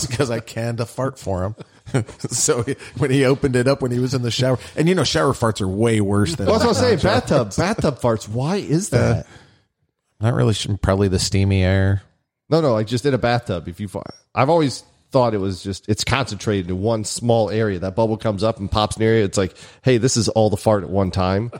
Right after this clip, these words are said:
Speaker 2: <laughs> compared to it just being, like,
Speaker 1: Maybe
Speaker 2: you know,
Speaker 1: 'cause
Speaker 2: wafted from your beehole.
Speaker 1: Maybe it's 'cause everything else smells clean, so then that smells particularly
Speaker 2: I don't know.
Speaker 1: putrid.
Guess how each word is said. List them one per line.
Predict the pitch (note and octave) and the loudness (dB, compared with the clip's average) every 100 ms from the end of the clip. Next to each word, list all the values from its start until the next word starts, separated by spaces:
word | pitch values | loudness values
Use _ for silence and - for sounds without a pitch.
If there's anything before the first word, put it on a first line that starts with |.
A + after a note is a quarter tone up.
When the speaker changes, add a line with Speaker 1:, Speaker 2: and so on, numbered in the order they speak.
| - | -20
Speaker 2:
<laughs> | - _ | -20 _
compared | - G#2+ B2+ B2 G#2 | -8 0 0 0 0
to | A#2 | -2
it | G2+ | 0
just | G#2 G2+ - | -4 -6 -4
being, | G#2 G2 | -4 -2
like, | F2+ D#2+ - - _ - | -4 -8 -12 -20 _ -4
Speaker 1:
Maybe | - A2 | 0 2
Speaker 2:
you | A2 | 2
know, | F#2+ | 2
Speaker 1:
'cause | G#2 | 2
Speaker 2:
wafted | G#2 C3+ A#2+ - A#2+ | 2 2 0 -4 -6
from | - A#2 | -2 -4
your | A2 | -2
beehole. | A2+ A2 A#2 A#2 - - - | -4 -2 -2 -4 -8 -16 -4
Speaker 1:
Maybe | A2+ | -2
it's | - | 0
'cause | B2 | 2
everything | A2 G#2+ G#2 | 2 2 2
else | G2 - | 2 2
smells | F#2+ F2+ F2+ | 2 2 0
clean, | - F2 F2 F#2+ F#2+ | -2 0 2 2 0
so | - E2+ | 0 0
then | F2+ E2+ | 2 2
that | E2+ - | 0 -2
smells | - E2+ | -2 -2
particularly | D#2+ - E2 - E2+ F2+ F#2 F#2+ G2 | -2 -2 -2 -2 -2 0 2 2 2
Speaker 2:
I | |
don't | G2 B2+ | 2 2
know. | |
Speaker 1:
putrid. | G2 G2+ G#2+ | 2 0 -2